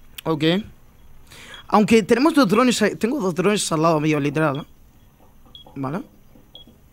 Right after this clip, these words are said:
Van a querer, van a querer entrar, también os digo. No sé a, a, a quién me habré llegado, a, llevado, la verdad. Pero perfectamente podría ser un Ceramente una Ivana.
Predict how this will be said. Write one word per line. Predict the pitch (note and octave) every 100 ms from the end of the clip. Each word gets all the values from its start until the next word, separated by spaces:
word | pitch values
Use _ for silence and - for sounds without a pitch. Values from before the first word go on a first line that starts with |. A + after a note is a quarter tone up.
| - - - - - - - -
Van | D#3+
a | E3+
querer, | D3 D#3 D3 C#3+
van | - D#3
a | F3
querer | D3+ D3 D3
entrar, | C#3+ D3+ F3 G3
también | - D3+
os | D3
digo. | D3 E3+ A3
No | G3
sé | A3+
a, | E4+ B3 - F#3
a, | F3 F3
a |
quién | F3 F3+
me |
habré | E3+ E3 E3 D#3+ D3+
llegado, | D#3+ B3 E3 - -
a, | F3
llevado, | F3 D#3+ F3 A3
la | D#3
verdad. | D#3 F#3+ - - - - -
Pero | G#3 G3 F#3 F3+ F3+ F3 E3+
perfectamente | F3 F3+ C4+ C4+ F4
podría | A3+ G3 F#3+
ser | G3
un | F3
Ceramente | D#3 F3+ F#3 D#3+
una | E3
Ivana. | D#3+ G3+ F3